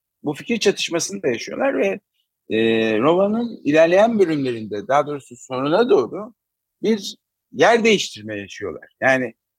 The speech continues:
Gamze Girit'e çok erken gidiyor, Haziran'ın ortasında gidiyor ve,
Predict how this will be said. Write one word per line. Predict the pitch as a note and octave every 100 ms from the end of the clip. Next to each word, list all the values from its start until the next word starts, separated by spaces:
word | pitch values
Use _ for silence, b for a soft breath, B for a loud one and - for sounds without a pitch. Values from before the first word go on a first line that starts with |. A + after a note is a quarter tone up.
| -
Gamze | D#3 E3+ F3+
Girit'e | D#3 F3 G3 F3+ D#3
çok | F#3+ F3+
erken | F3 E3+ G#3+ G#3
gidiyor, | D#3 C#3 C3+
Haziran'ın | C3 C#3 C#3
ortasında | C3+ - C#3+ D#3 F3
gidiyor | E3 D3 A#2+ G#2+
ve, | C#3 C#3